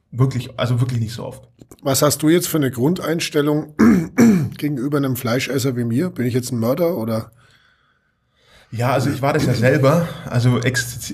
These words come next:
Speaker 1: exzessiv
Speaker 2: Mhm.
Speaker 1: war ich das. Ich habe auch, äh,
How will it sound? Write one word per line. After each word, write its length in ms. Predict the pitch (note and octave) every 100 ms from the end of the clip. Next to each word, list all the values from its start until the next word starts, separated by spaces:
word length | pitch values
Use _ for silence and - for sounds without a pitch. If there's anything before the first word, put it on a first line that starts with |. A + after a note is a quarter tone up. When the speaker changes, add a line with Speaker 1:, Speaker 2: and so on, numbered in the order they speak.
| -
Speaker 1:
exzessiv 1200 | - - - - - B2+ - D3+ F#3 - - -
Speaker 2:
Mhm. 200 | G#2+ A2+
Speaker 1:
war 160 | E3
ich 80 | C3+
das. 240 | C3+ C3+ B2+
Ich 140 | A#2
habe 140 | B2
auch, 260 | G#2+ A#2
äh, 40 | A#2+